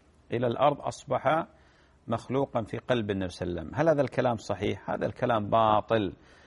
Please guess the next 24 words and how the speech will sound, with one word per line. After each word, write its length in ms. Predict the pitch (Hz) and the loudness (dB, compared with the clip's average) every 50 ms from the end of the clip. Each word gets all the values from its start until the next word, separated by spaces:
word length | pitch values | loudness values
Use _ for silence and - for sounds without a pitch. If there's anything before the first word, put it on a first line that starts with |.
| - _ _ _ _ - | -20 _ _ _ _ -2
يا 180 | 117 - - | -2 0 0
أخي 140 | 95 - - | -2 -4 -4
الفاضل، 500 | 98 92 - 104 107 107 104 98 98 92 | -6 -4 0 0 2 2 2 2 0 -2
بارك 380 | 95 104 110 107 101 95 - - | 0 2 2 2 2 0 -4 -4
الله 180 | 101 101 101 | 0 0 0
فيك، 400 | 90 - 101 101 98 95 90 - | 0 0 -4 -2 -2 -2 -4 -6
وصاحبك 600 | 101 95 - - 107 95 98 117 107 107 101 - | -8 -6 -2 -2 -2 0 0 -2 -2 -2 -2 -2
على 260 | 101 92 98 101 101 95 | -2 0 2 2 2 0
خطر، 480 | - - 120 113 - 113 107 98 - - _ _ _ _ _ _ _ - | 0 -2 -2 2 4 2 2 2 -4 -12 _ _ _ _ _ _ _ -4
ويجب 440 | 110 110 110 107 104 104 98 101 | 0 0 0 0 0 -4 -4 -2
عليه 560 | 98 90 95 104 107 113 113 95 104 120 135 147 - - _ _ _ _ _ - - | -2 -2 0 0 0 0 0 0 0 0 0 -2 -4 -12 _ _ _ _ _ -6 -4
أن 80 | 107 | -2
يستغفر 500 | 107 101 - - 123 107 98 - 110 104 | -2 -4 0 0 0 0 0 -2 -2 -2
الله 340 | 107 104 104 104 98 92 98 | 0 2 2 0 0 0 -2
وأن 220 | 92 92 - 104 101 | -6 -6 -4 -4 -8
يتوب 360 | 101 - - 120 117 104 104 | -8 -6 -4 -4 -2 -2 -2
إليه، 440 | 98 92 101 98 107 107 98 87 - _ - - - _ _ | 0 0 2 2 2 2 2 0 -6 _ -20 -20 -20 _ _
فالقرآن 680 | - 113 - - - 104 - - 117 113 110 117 120 | -4 -4 -2 -2 -2 -2 0 0 0 0 0 -2 -4
كلام 480 | - - 107 101 107 113 107 101 101 | -4 -2 -2 2 4 4 2 2 0
الله، 340 | 101 98 101 101 101 98 92 | -2 -2 0 2 2 2 2
صفة 480 | 90 - - - 107 110 104 - - 98 | 0 -4 -8 -4 -4 -4 -4 -4 -4 -6
من 160 | 98 101 101 | -4 -4 -6
صفاته، 680 | 98 - - 98 - 107 107 101 95 - - 98 98 98 - | -6 -4 -6 -4 0 2 2 2 2 -2 -6 -6 -6 -6 -6
منزل 760 | - 110 110 110 120 113 104 101 101 107 107 101 101 95 | -4 -2 0 0 0 0 0 0 2 2 2 4 2 0